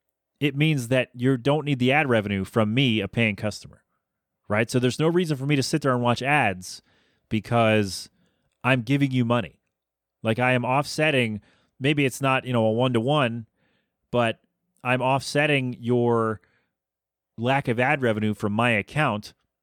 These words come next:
by giving you money every month, ten bucks, twelve bucks, whatever it is, eight bucks. I don't think any ad-free thing is eight bucks a month anymore. But the point is,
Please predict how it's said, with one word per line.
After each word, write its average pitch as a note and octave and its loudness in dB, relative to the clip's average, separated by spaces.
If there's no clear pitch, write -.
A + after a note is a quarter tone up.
by A2+ 0
giving C3 0
you B2 2
money A#2+ 0
every F#2+ -2
month, F#2 -6
ten B2 -2
bucks, - -4
twelve A2 0
bucks, - -10
whatever A#2 2
it G#2 0
is, - -8
eight A#2 0
bucks. - -16
I G#2+ -2
don't A2 2
think G#2 -4
any G#2+ 0
ad-free A2 0
thing G#2 -2
is G2 -2
eight G2+ -2
bucks - -6
a G2 -6
month G#2 -2
anymore. E2 -12
But G#2 2
the A2+ -8
point D#3 0
is, D#3+ 0